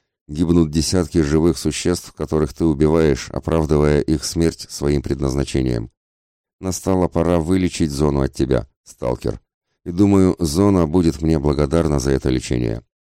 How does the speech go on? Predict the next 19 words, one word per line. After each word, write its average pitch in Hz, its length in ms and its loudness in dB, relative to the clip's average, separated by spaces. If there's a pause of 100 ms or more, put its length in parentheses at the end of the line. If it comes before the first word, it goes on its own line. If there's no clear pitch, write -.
(840)
Эхо 73 300 -4
одиночного 69 580 -2
выстрела 67 540 -2 (380)
хлестнуло 104 520 0
по - 120 -2
стенам 82 400 0
огромного 73 480 0
зала, 69 360 0 (300)
многократно 73 640 -2
отразилось 78 540 0
от 76 140 -2
них 76 300 0 (260)
и - 60 -10
затухло, 78 600 0 (260)
запутавшись 71 640 -4
в - 120 -20
переплетениях 73 800 -2
ржавых 71 540 -2
лестниц 82 440 -2